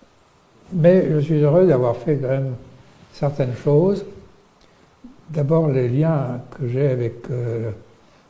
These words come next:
les hommes et les femmes qui sont dans le, dans le métier. Et j'ai établi des, des amitiés inaltérables avec beaucoup. Vous citez, euh,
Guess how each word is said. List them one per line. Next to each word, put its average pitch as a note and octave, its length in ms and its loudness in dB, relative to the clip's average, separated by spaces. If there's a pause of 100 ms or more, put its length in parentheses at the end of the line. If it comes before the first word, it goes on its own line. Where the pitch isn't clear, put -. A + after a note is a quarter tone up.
les B2 220 -2
hommes D3+ 200 2
et A#2 40 -6
les A#2 120 -4
femmes D3 560 -2
qui - 140 -14
sont C#3 360 -6
dans A#2+ 160 -4
le, A#2+ 80 -6 (240)
dans A2+ 120 -4
le A#2+ 60 -6
métier. C3 440 -6 (1400)
Et B2+ 300 -4 (400)
j'ai C#3+ 160 -2
établi C#3+ 400 -2
des, A2+ 500 -4 (300)
des C3 160 -4
amitiés C3 720 -4 (480)
inaltérables D3 840 -2 (1200)
avec A#2 300 -2
beaucoup. D3+ 500 2
Vous A2 240 -4
citez, B2+ 540 -4
euh, G#2 440 -8